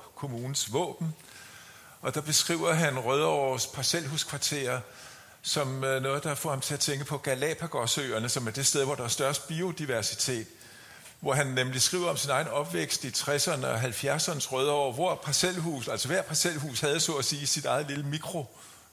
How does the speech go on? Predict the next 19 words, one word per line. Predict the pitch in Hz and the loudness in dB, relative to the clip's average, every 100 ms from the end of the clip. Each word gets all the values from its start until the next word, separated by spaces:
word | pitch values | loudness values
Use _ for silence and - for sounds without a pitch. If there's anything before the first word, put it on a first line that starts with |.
| - | -4
øh, | 139 127 131 127 | 0 0 0 2
landskab | 120 127 - 131 | 4 4 4 2
og | 131 113 | 0 -2
sit | 135 127 | 0 0
eget | 123 143 151 135 | 2 2 0 -2
lille | 143 156 | -2 -2
mikrobiotop | 139 156 - 170 151 135 131 120 127 113 - 135 - | -2 -4 -4 -2 0 0 0 -4 -4 -2 -2 -4 -4
og | 110 | -4
så | 131 | -4
videre, | 113 113 | -2 -2
og | 113 | -2
så | 123 | -4
videre. | 113 110 120 - - - - - - - | -2 -2 -2 -6 -14 -14 -12 -12 -12 2
Det, | 185 190 | 6 6
det, | 190 | 6
der | 202 | 6
så | 196 220 | 6 8
er | 190 | 6
interessant, | 190 - 151 - 92 | 4 2 2 4 2